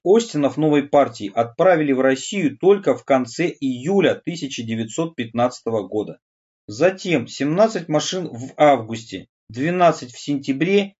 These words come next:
семь в октябре и две в ноябре. Кроме того, в июле с фирмой Остин заключили соглашение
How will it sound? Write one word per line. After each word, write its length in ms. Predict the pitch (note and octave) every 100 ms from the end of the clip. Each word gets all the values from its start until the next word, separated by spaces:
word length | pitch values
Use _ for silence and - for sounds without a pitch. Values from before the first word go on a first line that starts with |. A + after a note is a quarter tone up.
| _ -
семь 440 | - F3+ C#3 G2+
в 100 | A2
октябре 680 | C#3 - B2+ A#2+ F3 G3 G3
и 100 | B2+
две 360 | A#2 B2 E3+ D#3+
в 160 | G#2+ B2
ноябре. 580 | D3 C3+ B2+ A2+ E2+ _ _ _ _ _
Кроме 340 | E3 A3 G#3
того, 420 | - C#3 A2+ - _ _ _
в 160 | G#2+ A#2 -
июле 680 | D#3 D3+ F#3 A3 D3+ - _ _
с 140 | -
фирмой 400 | F3 F#3 D#3 C3+ -
Остин 440 | F#3 A3 - G#2
заключили 640 | G#2 C3 D3 D#3+ - F3 C3+
соглашение 880 | C#3 C3 C3+ C3 G3+ G3 D3 A#2+